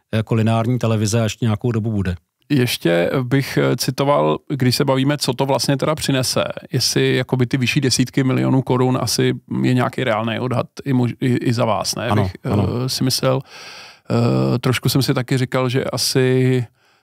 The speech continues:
Speaker 2: tenhle ten argument nebo výpočet, eh, je to, co nějakým způsobem vlastně v uvozovkách citoval jako ministr kultury,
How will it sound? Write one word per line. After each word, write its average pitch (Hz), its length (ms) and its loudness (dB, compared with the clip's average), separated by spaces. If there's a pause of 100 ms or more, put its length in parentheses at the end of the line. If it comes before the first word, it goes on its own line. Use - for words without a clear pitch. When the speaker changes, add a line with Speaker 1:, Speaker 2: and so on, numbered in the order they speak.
Speaker 2:
tenhle 123 220 2
ten 143 120 2
argument 127 440 2
nebo 135 180 2
výpočet, 127 640 0
eh, - 120 -6 (300)
je 123 180 2
to, 123 280 0
co 127 300 0 (260)
nějakým 127 300 0
způsobem 127 380 -2
vlastně 123 360 0
v - 80 -12
uvozovkách 123 400 -2
citoval 127 500 0
jako 135 440 0
ministr 131 360 0
kultury, 139 400 0